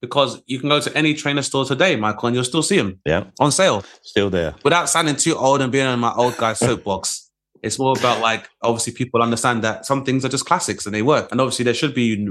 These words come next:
Speaker 1: space for innovation and for new things, but nothing under the sun is original. And so homage has to be paid. You know, I think nostalgia is a good thing as well, but there's a limit to that as well. But I think there is a way that we can all coexist and we
Speaker 2: Mm-hmm.
Speaker 1: can all positively feed into each other.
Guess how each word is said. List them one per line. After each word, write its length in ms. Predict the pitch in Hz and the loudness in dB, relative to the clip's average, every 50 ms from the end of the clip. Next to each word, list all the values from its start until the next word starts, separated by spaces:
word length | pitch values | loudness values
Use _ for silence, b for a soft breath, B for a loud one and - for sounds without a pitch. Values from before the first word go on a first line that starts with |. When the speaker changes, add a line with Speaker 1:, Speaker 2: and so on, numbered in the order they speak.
| - - | -6 -8
Speaker 1:
space 340 | 92 - - 113 110 101 - | -6 0 0 0 0 0 -4
for 120 | - - 104 | -4 -4 -2
innovation 500 | 107 104 101 - 107 107 104 - - 117 | -2 -2 -2 0 0 0 0 -2 -4 -4
and 100 | 107 98 | -4 -4
for 60 | - | -4
new 180 | 98 98 101 98 | -4 -2 -2 -4
things, 320 | 95 - 104 117 123 117 | -2 -4 -4 -2 -4 -4
but 300 | - - 107 104 104 - - _ _ | -2 0 0 0 0 -2 -8 _ _
nothing 380 | - 104 110 110 - 120 113 110 | -2 -2 -2 0 0 0 0 0
under 260 | 107 107 107 101 101 | 0 0 0 -2 -2
the 80 | 98 95 | -2 -2
sun 180 | - 101 98 | -2 -2 -2
is 120 | 98 90 95 | -2 -2 -2
original. 480 | 92 90 92 90 - 90 92 92 95 | -2 -4 -4 -4 -4 -4 -4 -2 -2
And 120 | 98 98 92 | -2 -2 -2
so 420 | - 95 92 92 92 92 92 92 - - | -2 -2 -2 -2 -2 -4 -6 -8 -10 -10
homage 400 | - 95 92 98 101 101 98 - | -8 -6 -4 -2 0 0 0 -2
has 140 | - 101 - | -2 -6 -6
to 100 | - 98 | -6 -6
be 140 | 95 98 98 | -6 -6 -4
paid. 340 | 101 117 113 98 90 - - _ _ - | -2 -2 -2 -2 -2 -6 -10 _ _ -8
You 80 | 101 95 | -2 0
know, 100 | 104 98 | 2 2
I 60 | 104 | 2
think 320 | - - 131 113 - - | 2 0 -2 -2 -4 -6
nostalgia 320 | - 98 - 135 139 120 117 | -6 0 2 2 2 2 0
is 80 | 110 | -4
a 60 | 104 | -4
good 160 | 95 117 107 - | -4 -6 -4 -4
thing 160 | 107 107 104 | -4 -4 -2
as 100 | 92 85 | -2 0
well, 380 | 101 101 90 90 107 117 - _ _ _ | 2 2 2 0 -2 -6 -8 _ _ _
but 100 | - 98 | -2 -2
there's 180 | 101 98 92 | -2 -2 -2
a 40 | - | -2
limit 220 | 98 110 110 90 - | -2 0 -2 -2 -2
to 60 | - | -2
that 80 | 98 85 | -2 -2
as 100 | 87 85 | -2 -2
well. 200 | 98 95 90 78 | -2 -2 0 0
But 140 | - 87 87 | -2 -4 -4
I 60 | 85 | -4
think 300 | - - 101 95 95 - | -2 -2 -4 -4 -2 0
there 160 | 117 123 143 | 2 2 2
is 100 | 151 143 | 2 0
a 80 | 143 127 - - - 110 | -2 -4 -6 -10 -8 -4
way 380 | 110 104 95 95 95 104 - - _ _ _ _ _ _ _ - | -2 0 0 0 -2 -6 -10 -16 _ _ _ _ _ _ _ -2
that 140 | 98 95 | -2 -2
we 100 | 98 95 | -2 -4
can 160 | 92 - - - | -6 -8 -8 -4
all 220 | - 98 104 92 | -2 -2 -2 -2
coexist 800 | - - - 98 92 90 - - 85 - - - - - - - _ _ _ _ _ _ - | -4 -4 -2 -2 -2 -2 -4 -8 -8 -6 -6 -8 -8 -10 -14 -16 _ _ _ _ _ _ -4
and 160 | 80 76 69 | -2 -2 -2
we 80 | 73 78 | -2 -4
Speaker 2:
Mm-hmm. 40 | 76 | -4
Speaker 1:
can 100 | - - | -4 -4
all 320 | - 92 98 95 95 95 | -2 -2 0 0 -2 -4
positively 880 | - - 107 92 85 - - - 90 80 - 92 92 92 87 90 90 - | -2 -2 -2 -2 -2 -4 -10 -12 -12 -10 -8 -6 -4 -4 -4 -6 -8 -8
feed 180 | - - 104 95 | -4 -2 -2 -2
into 220 | 95 90 - - | -2 -4 -6 -6
each 160 | 92 87 - | -6 -4 -2
other. 220 | 104 95 87 85 | -2 -2 -2 -4